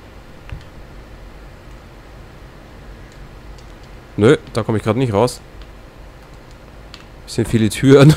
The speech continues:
<laughs> Dann setzen wir uns nochmal hin. Und versuchen da raus?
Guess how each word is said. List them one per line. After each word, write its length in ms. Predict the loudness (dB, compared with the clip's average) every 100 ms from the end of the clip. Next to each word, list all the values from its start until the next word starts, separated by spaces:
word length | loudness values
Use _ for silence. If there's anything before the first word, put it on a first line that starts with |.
| 2
<laughs> 180 | -16 -4
Dann 100 | 0
setzen 200 | 2 2
wir 40 | 2
uns 80 |
nochmal 200 | 4 6
hin. 180 | 6 4 0 -16 -20 -20 -20 -20 -20 -20 -20 -20 -20 -20 -20 -20 -20 -20 -20 -20 -20 -12 -6
Und 120 | -2
versuchen 300 | 0 2 2
da 160 | 2 2
raus? 340 | 0 -4